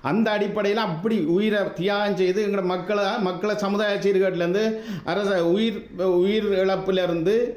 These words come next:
ம-, மண்ணை, மண் பறி போறதுலேருந்து, எங்களோட தாயை நிலப்பரப்பை, எங்களோட மக்களை, அஹ், பாதுகாத்து, தாயை, தாயை நிலப்பரப்புக்காக பாதுகாவலா இருந்த போராளிகள் நாங்கள்.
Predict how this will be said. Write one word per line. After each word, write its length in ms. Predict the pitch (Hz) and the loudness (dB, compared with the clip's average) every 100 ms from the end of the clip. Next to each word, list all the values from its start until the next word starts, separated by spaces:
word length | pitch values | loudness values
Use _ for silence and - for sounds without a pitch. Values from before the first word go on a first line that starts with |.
| - 170 | -6 -2
ம-, 220 | 175 170 | 0 0
மண்ணை, 360 | 180 214 214 202 196 156 156 | 0 0 0 0 0 0 0
மண் 260 | 175 208 | 0 0
பறி 200 | 196 196 | 0 0
போறதுலேருந்து, 840 | 190 196 180 175 170 160 160 208 240 - - - | 2 2 2 2 0 0 0 0 0 -6 -12 -4
எங்களோட 260 | 180 196 | 0 0
தாயை 460 | 180 185 202 208 202 | 0 0 0 0 0
நிலப்பரப்பை, 640 | 185 196 185 196 165 147 220 | 0 0 0 -2 -2 0 0
எங்களோட 300 | 196 196 180 | 0 0 0
மக்களை, 540 | 185 180 - 196 185 | -2 -4 -4 -2 0
அஹ், 960 | 202 175 170 165 156 151 147 160 156 143 | 0 0 0 0 0 -2 -2 -2 -2 -2
பாதுகாத்து, 560 | 185 196 196 165 185 | 0 2 2 0 -2
தாயை, 500 | 196 196 202 185 151 | -2 0 0 -2 -2
தாயை 380 | 170 185 196 185 | -2 0 0 0
நிலப்பரப்புக்காக 920 | 190 190 190 180 156 160 165 165 190 175 | 0 0 0 -2 -2 -2 -2 0 -2 0
பாதுகாவலா 560 | 180 190 190 175 175 | 0 0 0 0 0
இருந்த 240 | 170 160 156 | 0 0 0
போராளிகள் 560 | 170 190 185 180 170 | 0 2 2 2 2
நாங்கள். 420 | 147 185 185 120 | 0 0 0 -2